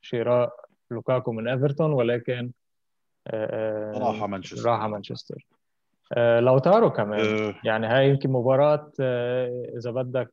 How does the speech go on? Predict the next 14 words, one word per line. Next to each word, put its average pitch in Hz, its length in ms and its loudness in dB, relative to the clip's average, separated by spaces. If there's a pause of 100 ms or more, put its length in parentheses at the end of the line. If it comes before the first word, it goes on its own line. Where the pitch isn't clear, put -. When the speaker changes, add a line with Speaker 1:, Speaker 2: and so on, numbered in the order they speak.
(100)
Speaker 1:
لم 127 320 -4
الشمل 151 460 0
مع 113 160 -4
الجماهير. 120 600 -4
الجماهير 117 380 -6
ما 127 120 -4
كانوا 131 280 -4
كتير 113 640 -8 (120)
مبسوطين 139 480 -4
منه 139 240 -4
آخر 113 280 -12
فترة، 123 580 -6
فهدفين 117 680 -6
بال-، 110 480 -10